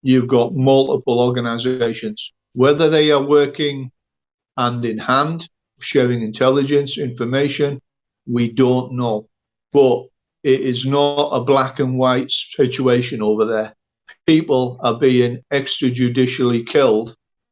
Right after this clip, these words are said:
on a daily basis. I have personally seen,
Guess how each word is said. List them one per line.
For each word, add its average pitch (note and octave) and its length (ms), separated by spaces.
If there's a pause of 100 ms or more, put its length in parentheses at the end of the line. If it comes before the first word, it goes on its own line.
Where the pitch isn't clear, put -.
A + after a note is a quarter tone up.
(160)
on A2+ 200
a A2+ 100
daily A#2+ 760 (300)
basis. - 720 (320)
I B2+ 80
have A2+ 320
personally D#3+ 540
seen, B2 560